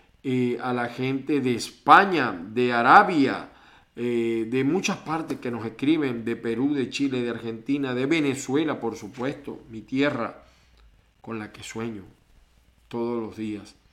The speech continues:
no la saco de mi mente. Qué tragedia la del pueblo venezolano, señores. Sí podemos salir de esto, sí podemos.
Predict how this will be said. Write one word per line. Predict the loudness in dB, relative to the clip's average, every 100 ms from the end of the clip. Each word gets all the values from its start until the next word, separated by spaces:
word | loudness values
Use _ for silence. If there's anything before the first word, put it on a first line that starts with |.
| _ _ _ _ _ _ _ _ _
no | -8 -4
la | -2 -4
saco | -6 -10 -12
de | -14
mi | -16 -20
mente. | -12 -12 -12 -20 _ _ _ _ _ _ _ _ _ -4
Qué | -2
tragedia | -2 -4 -6 -6 -8 -10
la | -14
del | -16
pueblo | -16 -16 -16 -16
venezolano, | -18 -18 -16 -16 -16 -20 -20
señores. | -20 -20 -20 -20 -20 _ _ _ _ _ _ _ _ _ _ _ _ _ _ _ _ _
Sí | -6 -4
podemos | -2 -4 -4 -6 -10
salir | -10 -12 -12
de | -16
esto, | -20 _ -20 _ _
sí | -14 -12
podemos. | -10 -10 -10 -12